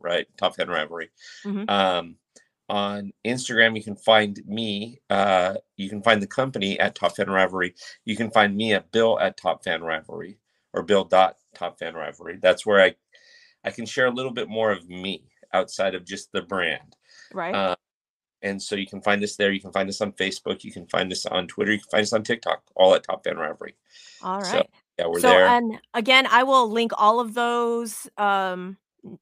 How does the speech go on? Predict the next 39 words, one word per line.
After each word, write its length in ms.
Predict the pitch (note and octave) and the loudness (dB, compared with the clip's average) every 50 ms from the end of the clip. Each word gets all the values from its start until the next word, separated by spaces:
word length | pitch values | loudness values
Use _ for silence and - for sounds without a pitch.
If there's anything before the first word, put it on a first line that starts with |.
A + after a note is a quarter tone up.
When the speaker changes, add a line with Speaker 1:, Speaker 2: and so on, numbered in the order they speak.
| _ - | _ -10
Speaker 2:
usernames 580 | G3 G#3 C4+ C4 C#4 C4+ B3+ B3+ B3+ C4 C#4 - | -8 -8 -6 -4 -4 -2 0 0 0 -2 -4 -8
Speaker 1:
Please. 40 | - - | -10 -8
Speaker 2:
in 420 | G#3 G3+ G#3 G3+ G#3 G#3 G#3 E3+ - F3+ | -6 -4 -2 -2 -4 -4 -6 -8 -8 -10
the 240 | G3+ G3+ G3 G3 F#3+ | -10 -10 -8 -8 -8
descriptions 920 | F#3+ F#3 - - - G3 F#3+ - - A3 A3+ B3 C4+ D#4 - - A#3+ G3+ | -8 -10 -10 -8 -8 -8 -8 -6 -6 -6 -4 -4 -6 -8 -10 -14 -14 -10
so 120 | - G3+ | -8 -6
that 120 | F#3 F#3 D#3+ | -6 -6 -8
you 80 | F3+ | -6
guys 200 | F3+ F#3 F3+ F3+ | -6 -6 -6 -6
can 180 | - - F#3 F3+ | -6 -8 -8 -6
go, 440 | F3 F3 F3 F3 F3 E3+ E3+ - - _ - | -4 -4 -2 -2 -2 -4 -6 -8 -12 _ -6
um, 360 | F3 E3+ E3 E3 E3 E3 - - F3+ | -4 -2 -2 -2 -4 -6 -10 -14 -8
drop 280 | F#3+ F#3 F3 F#3 F3+ | -4 -4 -4 -4 -4
Bill 200 | F3+ F3 F3 E3 - | -4 -4 -4 -4 -6
a, 320 | - E3 F3 E3+ F3 F3 F3 _ _ - - - - - | -6 -8 -6 -6 -8 -10 -12 _ _ -20 -20 -20 -20 -18
a 60 | - E3+ | -18 -12
follow 460 | - - G#3 F#3+ F#3+ G3+ G3+ G#3+ G#3 | 0 4 6 6 6 6 4 0 0
and 140 | C#3 F3 F3 | -4 -6 -6
a 60 | D#3 | -6
like. 540 | E3 E3 E3 E3 F#3+ A#3+ - - - - _ - | -6 -4 -4 -2 -2 -4 -4 -10 -20 -20 _ -10
Do 80 | F#3+ | -4
you 40 | A#3 | 0
guys 120 | B3+ C4+ C4+ | 0 2 2
have 140 | B3+ B3 | 2 2
a 60 | B3+ B3+ | 2 0
YouTube 360 | A#3+ C4+ - D#4 D4+ C#4+ - | -2 -4 -6 -6 -8 -8 -6
channel 300 | - D4 C#4 C#4+ D4 C#4 | -4 -4 -2 -2 -2 -2
or 200 | - G3 G3 F#3 | 0 0 0 0
no? 180 | F3+ D#3+ - - _ - - | -2 -4 -10 -12 _ 0 2
Speaker 1:
Oh, 80 | B2+ | 4
yeah. 180 | C3 A#2+ G2 - _ _ _ | 4 4 2 2 _ _ _
I'm 140 | - G#2 G2+ - | -10 -10 -8 -8
sorry. 200 | - G#2+ F2+ D#2+ | -6 -6 -6 -6
Speaker 2:
Okay. 120 | D#2+ F#2 | -8 -8
Speaker 1:
Yes, 200 | F#2 F#2 - - - | -8 -8 -8 -8 -10
also 280 | - F2+ - - - | -10 -10 -10 -10 -14
YouTube. 360 | - F2 F2 E2+ - E2 D2 - _ _ _ _ - - _ - | -12 -12 -12 -12 -12 -14 -16 -16 _ _ _ _ -20 -20 _ -8
Same. 200 | - - A#3+ F#3 | 2 2 2 2
Speaker 2:
Perfect. 160 | F3+ - | 2 -4